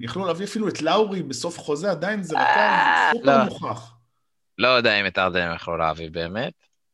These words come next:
Speaker 2: לדעתי ארדן
Speaker 1: היו הדיבורים אז, תשמע,
Speaker 2: ארדן,
Speaker 1: אנחנו ניזונים
Speaker 2: ארדן,
Speaker 1: משמועות.
Speaker 2: ארדן רצה רק ברוקלין, מה שנקרא.
Speaker 1: אפשר,
Speaker 2: אה,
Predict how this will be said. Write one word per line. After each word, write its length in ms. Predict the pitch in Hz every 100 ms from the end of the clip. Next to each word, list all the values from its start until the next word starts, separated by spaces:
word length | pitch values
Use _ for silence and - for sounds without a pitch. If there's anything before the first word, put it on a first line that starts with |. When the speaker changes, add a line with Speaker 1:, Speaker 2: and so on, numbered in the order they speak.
| _ _ _ _ _
Speaker 2:
לדעתי 420 | 85 85 87 101
ארדן 220 | 98 98 120
Speaker 1:
היו 180 | 156
הדיבורים 500 | 175 185 175 196 247
אז, 340 | 311 202 120 117
תשמע, 420 | 135 143 123 123
Speaker 2:
ארדן, 180 | 127 135
Speaker 1:
אנחנו 280 | 127 127 135
ניזונים 100 | 135
Speaker 2:
ארדן, 320 | 110 117 123
Speaker 1:
משמועות. 520 | 120 202 202 117 120 110
Speaker 2:
ארדן 340 | 117 120 117
רצה 280 | 104 - 104
רק 200 | 95 92
ברוקלין, 500 | 98 95 - 85 82 _ _
מה 140 | 90
שנקרא. 540 | 92 76 80 - 82 107 - _ _ _ _ _ _ _ _ _ - 71 - -
Speaker 1:
אפשר, 200 | -
Speaker 2:
אה, 60 | 160